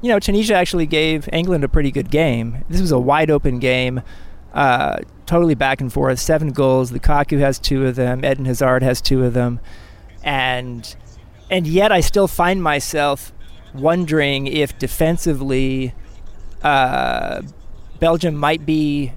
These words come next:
in some issues when it takes on tougher teams than Tunisia or Panama.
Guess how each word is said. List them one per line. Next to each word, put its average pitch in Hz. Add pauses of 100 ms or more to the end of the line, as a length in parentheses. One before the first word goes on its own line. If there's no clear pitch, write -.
(120)
in 151
some 139
issues 139
when 131
it 123
takes 139
on 131
tougher 135
teams 127
than 120
Tunisia 127
or 127
Panama. 147